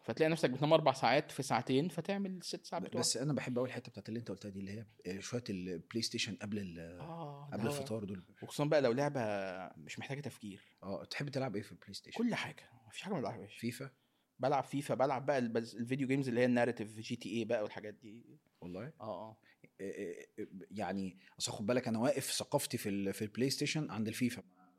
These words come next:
Speaker 2: ما أعرفش
Speaker 1: لا، لا، أنا
Speaker 2: أتجاوزها.
Speaker 1: بعد كده بكتير. آه،
Speaker 2: عديتها بقى.
Speaker 1: آه.
Speaker 2: آه.
Speaker 1: من وأنا صغير بلعب أصلًا، ما بطلتش لعب.
Speaker 2: والله أنا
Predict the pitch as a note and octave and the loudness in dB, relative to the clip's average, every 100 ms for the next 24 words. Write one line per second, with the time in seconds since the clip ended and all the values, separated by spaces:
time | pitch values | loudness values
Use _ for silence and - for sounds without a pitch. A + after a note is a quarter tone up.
0 | - F#2 A2 A2+ A#2+ A2+ A2 A2+ A2 A#2+ | -2 0 4 6 6 6 8 6 6 0
1 | G#2+ G#2 - E2+ - F#2 F2 A2+ - F2+ | -2 -4 -8 -16 -4 -2 0 -2 -2 -4
2 | A2 A#2 C#3 _ _ _ _ A#2+ A#2+ D3 | -4 -6 -10 _ _ _ _ 0 4 4
3 | C3 C#3 C#3 A#2 B2+ B2+ A2+ B2+ E3 E3 | 8 8 8 8 4 2 -2 -4 -4 -6
4 | A2+ G#2 - A#2+ - A#2+ D3 | -6 -4 -4 -6 -2 4 6